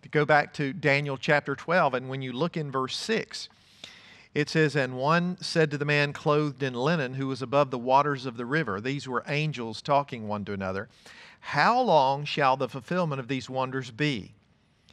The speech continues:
And in the seventh verse of Daniel chapter twelve, Daniel says, "I heard the man clothed in linen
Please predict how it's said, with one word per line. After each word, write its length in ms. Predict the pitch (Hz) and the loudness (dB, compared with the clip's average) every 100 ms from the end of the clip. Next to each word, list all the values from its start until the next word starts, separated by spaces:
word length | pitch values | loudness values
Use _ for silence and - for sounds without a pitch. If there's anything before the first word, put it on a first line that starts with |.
| - - - | -20 -20 -4
And 160 | 131 139 | -2 -2
in 80 | 123 | -4
the 40 | |
seventh 520 | - - 156 220 208 | -4 2 2 2 -4
verse 320 | 190 180 175 | 0 0 -2
of 100 | 135 | -4
Daniel 380 | 120 131 143 156 | 0 0 0 -2
chapter 320 | - 151 160 | 0 -2 -2
twelve, 480 | 156 - 131 117 120 | -6 0 2 2 2
Daniel 340 | 127 135 165 165 | 2 2 0 -2
says, 300 | - 143 - | 0 0 2
"I 200 | 139 127 | 2 2
heard 400 | 113 160 208 196 | 0 0 0 0
the 40 | |
man 360 | 185 175 170 165 | 0 0 0 -2
clothed 500 | - 170 180 175 143 | 0 2 2 -2 -2
in 120 | 156 | -2
linen 500 | 151 165 151 107 120 | 2 2 2 -2 -4